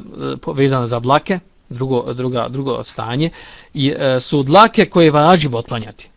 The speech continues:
poput dlaka, e, jel, sa stidnog mjesta, e, ispod, e, pazuha,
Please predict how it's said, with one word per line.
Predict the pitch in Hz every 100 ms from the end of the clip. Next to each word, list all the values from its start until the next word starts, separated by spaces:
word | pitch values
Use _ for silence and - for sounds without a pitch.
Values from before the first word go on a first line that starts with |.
| _
poput | - 151 151
dlaka, | 135 139 143 - 131 -
e, | 123 120
jel, | 131
sa | 123 117
stidnog | - 135 117
mjesta, | 113 139 143 - 165 _ _ - - - - _
e, | 135 123 120 120 117 117
ispod, | - 120 - 120 -
e, | 135 117 113 117 113
pazuha, | - 147 135 147 143 127 139